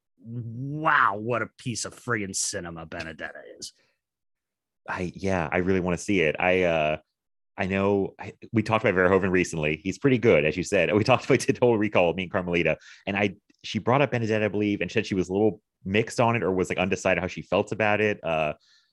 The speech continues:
Speaker 2: um, or conflicted, I guess. And, uh, I don't know. I re-, I wanted to see it since I heard about it, 'cause I'm like, "Holy shit, Paul Verhoeven doing a, like, <laughs> s-, I guess, scathing indictment of the Catholic Church, like, sexy nun movie, whatever,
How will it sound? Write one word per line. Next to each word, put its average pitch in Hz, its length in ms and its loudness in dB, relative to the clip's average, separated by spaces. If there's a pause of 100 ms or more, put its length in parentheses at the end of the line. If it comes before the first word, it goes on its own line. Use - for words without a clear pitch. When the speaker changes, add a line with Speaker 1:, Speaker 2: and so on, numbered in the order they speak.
(100)
Speaker 2:
um, 73 500 0 (220)
or 98 80 0
conflicted, 95 420 0
I 90 80 4
guess. 85 460 -2
And, 82 320 0
uh, 73 320 0 (580)
I 127 120 2
don't 127 100 6
know. - 60 0
I 120 40 6
re-, 127 220 4
I 143 80 4
wanted 147 280 4
to - 60 -10
see 104 180 4
it - 160 -2 (200)
since - 240 -2
I 80 100 0
heard 101 240 4
about 67 280 2
it, 67 80 -6
'cause 90 120 -2
I'm 90 60 0
like, 78 100 -2
"Holy 104 240 2
shit, 80 320 0 (100)
Paul 107 200 6
Verhoeven 95 500 4
doing 87 300 0
a, 78 420 -2 (640)
like, 76 460 0
<laughs> - 260 -8
s-, - 280 -4 (100)
I 104 100 2
guess, 95 240 -2
scathing 95 360 0
indictment 92 400 0
of 90 60 -2
the - 140 -14
Catholic 90 300 -2
Church, 104 400 0
like, 87 140 -2
sexy - 360 -4
nun 95 400 0
movie, 98 280 4
whatever, 90 280 2